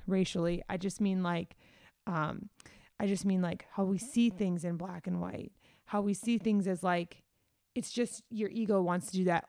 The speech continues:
or it's for the good of people and you should wanna do it. And I think that I continue to find that life is so gray and that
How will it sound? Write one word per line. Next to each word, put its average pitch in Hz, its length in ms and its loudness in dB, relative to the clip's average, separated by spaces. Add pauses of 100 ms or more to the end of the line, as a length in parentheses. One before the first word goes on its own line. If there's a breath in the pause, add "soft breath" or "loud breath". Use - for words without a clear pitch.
(140)
or 196 480 6 (320 soft breath)
it's 196 200 0
for 185 220 4
the 175 100 0
good 170 200 2
of 175 120 -2 (520)
people 180 340 2
and 175 160 2
you 180 60 2
should 175 200 -4
wanna 170 300 -2
do 165 200 -2
it. - 200 -4
And 214 80 0
I 208 100 0
think 302 360 2
that 320 160 2 (1200)
I 233 140 -2
continue 226 540 2
to 220 120 -2
find 202 340 2
that - 120 -4
life 190 260 0
is 190 120 0
so 185 220 0
gray 190 540 -2 (500 soft breath)
and 196 180 2
that 180 320 -2